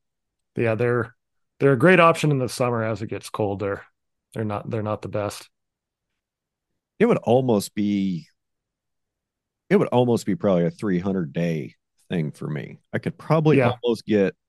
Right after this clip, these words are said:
Speaker 2: three hundred days on a system like that, maybe even more. But,
Speaker 1: Mm-hmm.
Speaker 2: you know,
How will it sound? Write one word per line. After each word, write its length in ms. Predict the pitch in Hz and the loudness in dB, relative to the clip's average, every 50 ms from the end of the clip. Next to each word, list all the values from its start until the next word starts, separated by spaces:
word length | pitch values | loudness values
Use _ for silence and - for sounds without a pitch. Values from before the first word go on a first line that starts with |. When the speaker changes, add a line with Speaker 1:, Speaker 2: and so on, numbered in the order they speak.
| _ _ | _ _
Speaker 2:
three 220 | - 113 113 110 | -4 0 0 0
hundred 280 | 107 110 104 95 87 78 | 2 2 0 0 -2 0
days 640 | 90 90 87 87 85 78 78 78 - - - - - _ _ _ _ _ _ _ _ - | 0 -2 0 0 -2 -2 -4 -6 -8 -10 -14 -14 -16 _ _ _ _ _ _ _ _ -2
on 120 | 110 95 | 0 0
a 60 | 87 | 0
system 400 | 82 - - 95 - - 95 87 | -2 -2 -6 -6 -6 -4 -4 -4
like 240 | 80 78 76 73 - | -2 -2 -4 -6 -6
that, 220 | - 69 69 69 - _ _ _ _ _ _ _ _ _ _ _ _ _ _ _ _ _ _ | -6 -6 -6 -6 -8 _ _ _ _ _ _ _ _ _ _ _ _ _ _ _ _ _ _
maybe 340 | 95 107 160 214 208 147 123 | 2 2 4 4 4 2 2
even 340 | 123 113 98 73 82 82 | 2 2 2 0 -2 -2
more. 420 | 78 80 92 95 76 52 - - _ _ _ _ _ _ _ _ _ _ _ _ _ _ _ - | 0 0 0 0 -2 -4 -8 -12 _ _ _ _ _ _ _ _ _ _ _ _ _ _ _ 0
But, 160 | 131 101 90 87 | 4 4 4 4
Speaker 1:
Mm-hmm. 140 | - - - _ _ _ _ _ _ _ | 2 -2 -6 _ _ _ _ _ _ _
Speaker 2:
you 80 | 104 98 | 0 2
know, 180 | 95 90 82 | 2 2 0